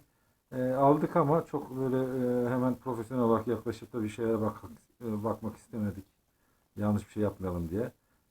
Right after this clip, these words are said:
İşte suya bak-, akvaryum suyuna baktık içinde. Ama çok enteresan şeyler görülebiliyor. Canlı mikroorganizmalar da görülebiliyor. Bir de onun dışında kullanım kılavuzunda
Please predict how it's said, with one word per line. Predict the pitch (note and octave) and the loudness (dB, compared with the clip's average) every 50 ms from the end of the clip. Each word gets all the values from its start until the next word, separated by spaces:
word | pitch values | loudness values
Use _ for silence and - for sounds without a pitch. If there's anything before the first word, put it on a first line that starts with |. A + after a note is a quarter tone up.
| _ _ _ | _ _ _
İşte | _ _ - G#2+ G#2 G2+ - - - _ - | _ _ -6 -6 -4 -4 -6 -8 -12 _ -4
suya | A#2+ A2+ G#2+ G#2+ A2 A2 G2+ F#2+ F#2 | -2 -2 -2 0 0 2 2 4 4
bak-, | F#2 E2 - | 2 0 0
akvaryum | G2+ A2 G#2 - A2 G#2+ G#2+ G#2+ G2+ | -4 -6 -4 0 2 2 2 2 2
suyuna | - - G#2+ G#2 G#2 G#2 G2 | -2 -2 -2 0 2 4 4
baktık | F#2+ F2 - - - G2 - | 4 4 2 -2 -14 -16 -16
içinde. | - - - F#2+ F2 E2+ A2+ D3+ - _ _ _ _ _ _ _ _ | -16 -14 -12 -8 -6 -4 -4 -4 -6 _ _ _ _ _ _ _ _
Ama | - B2+ B2+ | -10 -8 -8
çok | - D3+ C#3+ | -4 -4 -2
enteresan | C#3 C3+ A#2 - C3+ C3+ C3 B2 - C#3+ C#3 B2 | -2 -2 -2 -2 -2 -2 -2 -2 -2 -6 -6 -6
şeyler | - C3 B2 C3 | -4 -2 0 0
görülebiliyor. | D3 C#3 B2+ C3 C3 B2 B2+ B2+ A#2+ A#2+ A#2+ G#2+ G2 G#2+ B2 - G#2+ | 2 2 4 2 4 4 2 2 2 2 2 2 2 2 0 0 0
Canlı | A#2 A#2 A#2 A#2+ B2 | 0 2 2 2 2
mikroorganizmalar | B2 A#2+ B2 B2+ A#2+ A#2 A2 A#2+ A#2+ A#2+ A2+ A#2+ A#2+ A#2+ A#2+ A#2+ | 0 0 0 0 0 0 0 0 0 0 0 2 2 4 4 4
da | A2 G2+ | 2 2
görülebiliyor. | E2+ F2+ E2+ D#2 D#2+ D#2 D2 D2 D#2 E2+ G#2 C#3+ - _ _ _ _ _ _ _ _ _ _ _ _ - | 0 0 0 -2 -4 -8 -10 -8 -6 -6 -6 -6 -10 _ _ _ _ _ _ _ _ _ _ _ _ -12
Bir | - B2+ | -6 -2
de | C#3 | 0
onun | C#3 C3 C3+ C#3 C3 | 0 2 2 0 0
dışında | C3 A#2+ - - C3 C3 B2+ C3 C3 B2 G#2+ - _ _ _ _ - - - - _ _ _ - | 0 -2 -4 -4 -4 2 4 4 4 4 2 -4 _ _ _ _ -16 -16 -16 -16 _ _ _ 0
kullanım | C3+ C3 C3+ C#3 C#3 - | 4 4 4 4 4 2
kılavuzunda | - C3 B2+ B2+ B2 B2 A2+ A#2+ B2 B2 A#2+ B2+ B2+ | 2 4 6 6 6 6 4 4 2 6 6 6 6